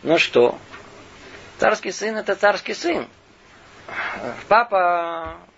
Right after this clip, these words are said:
очень, э, желает, э, его благополучия, поэтому он и постановил своим, э, министрам, подчиненным следить за благополучием сына.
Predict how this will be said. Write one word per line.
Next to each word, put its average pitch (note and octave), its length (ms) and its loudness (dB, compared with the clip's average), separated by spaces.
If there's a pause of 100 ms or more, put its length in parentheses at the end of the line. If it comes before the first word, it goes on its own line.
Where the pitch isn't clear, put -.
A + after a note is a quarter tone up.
(120)
очень, F3 640 -4
э, F3 460 2
желает, E3 600 6
э, D3+ 420 0
его C#3+ 300 2
благополучия, C#3 960 4 (500)
поэтому C3+ 400 4
он D3 140 2
и D3 40 0
постановил F3+ 840 0 (420)
своим, D3+ 540 4
э, C#3+ 340 6
министрам, E3 680 4 (220)
подчиненным G3 640 0
следить F3 680 -2
за D3 140 6
благополучием E3 760 2
сына. C3 360 0